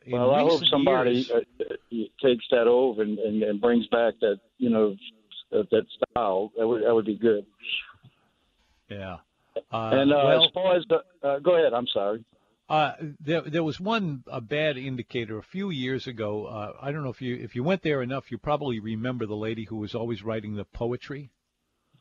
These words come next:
Speaker 1: Just, uh,
Speaker 2: Uh, vaguely, but go ahead.
Speaker 1: Yeah.
Speaker 2: Uh,
Speaker 1: Well, anyway, they, that was just, uh, something that happened to you when you went to La Provence, is that not only would you have a great meal,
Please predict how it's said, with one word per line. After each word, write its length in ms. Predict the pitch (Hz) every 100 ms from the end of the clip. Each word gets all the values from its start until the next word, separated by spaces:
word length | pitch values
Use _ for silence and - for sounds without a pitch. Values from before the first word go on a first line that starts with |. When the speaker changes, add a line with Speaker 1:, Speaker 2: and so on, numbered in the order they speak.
| _ _ _ _
Speaker 1:
Just, 420 | - 143 - - -
uh, 20 |
Speaker 2:
Uh, 280 | 151 151 147 123 131 123
vaguely, 560 | 180 185 156 131 127
but 180 | 127 131
go 180 | 139 139
ahead. 300 | 131 117 104
Speaker 1:
Yeah. 140 | 107
Speaker 2:
Uh, 140 | 98 104 - _ -
Speaker 1:
Well, 80 | 202
anyway, 280 | 175 139
they, 140 | 143 156
that 320 | 139 170 175
was 140 | 160
just, 340 | - 160 - 151
uh, 80 | 143
something 380 | - 160 151
that 160 | 131 123
happened 340 | 139 143 127
to 60 | 117
you 160 | 113 107
when 160 | 110
you 80 | 110
went 200 | 117 113
to 200 | 127 110
La 220 | 107 110
Provence, 560 | - 107 90 120 123 -
is 120 | 107
that 180 | 107 98 113
not 200 | 123 123
only 220 | 117 107
would 160 | 107 117
you 60 |
have 100 | 104
a 40 | 92
great 320 | 107 104 107
meal, 400 | 131 143 120